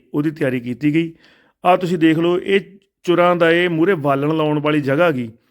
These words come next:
ਕਿਉਂਕਿ ਸਾਲ ਭਰ ਹੋ ਗਿਆ, ਇਹਦੇ ਵਿੱਚ ਬਹੁਤ ਜ਼ਿਆਦਾ ਜਿਹੜੀ ਗੰਦਗੀ ਹੈਗੀ ਉਹ ਡਿੱਗ ਪੈਂਦੀ ਆ, ਰੇਤਾ ਗਾ, ਹਨੇਰੀਆਂ ਦਾ ਹੋਰ। ਤੇ ਨੌਜਵਾਨਾਂ ਨੇ ਜੋਰਾ,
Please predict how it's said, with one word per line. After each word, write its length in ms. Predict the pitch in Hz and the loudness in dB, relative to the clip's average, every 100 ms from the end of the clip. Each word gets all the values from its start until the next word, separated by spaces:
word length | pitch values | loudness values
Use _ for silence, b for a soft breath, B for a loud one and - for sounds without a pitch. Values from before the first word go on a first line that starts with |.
| _ _ - | _ _ -8
ਕਿਉਂਕਿ 180 | 170 175 | -4 -2
ਸਾਲ 260 | 160 160 | 0 0
ਭਰ 160 | 165 185 | 0 -2
ਹੋ 200 | 160 156 | 0 0
ਗਿਆ, 300 | 160 160 151 | 0 0 0
ਇਹਦੇ 120 | 156 160 | 0 0
ਵਿੱਚ 200 | 156 151 | 0 -2
ਬਹੁਤ 220 | 143 156 | -2 0
ਜ਼ਿਆਦਾ 340 | 160 156 151 151 | 0 0 -2 -4
ਜਿਹੜੀ 220 | 143 147 | -6 -4
ਗੰਦਗੀ 440 | 147 135 123 135 | -2 -4 -4 -4
ਹੈਗੀ 140 | 135 135 | -4 -4
ਉਹ 160 | 135 | -4
ਡਿੱਗ 120 | 127 131 | -4 -4
ਪੈਂਦੀ 320 | 147 147 135 | -2 0 0
ਆ, 100 | 127 | 0
ਰੇਤਾ 380 | 131 - 135 127 | -2 -2 -4 -2
ਗਾ, 280 | 131 127 | -2 -2
ਹਨੇਰੀਆਂ 400 | 139 143 135 127 | -2 -2 -2 -4
ਦਾ 120 | 127 131 | -4 -4
ਹੋਰ। 360 | 123 135 131 - B B B B | -2 -2 -4 -8 B B B B
ਤੇ 140 | 165 | 2
ਨੌਜਵਾਨਾਂ 680 | 151 143 139 151 151 151 156 | 2 2 2 2 2 0 0
ਨੇ 80 | 156 | -2
ਜੋਰਾ, 340 | 139 143 151 | 0 0 -2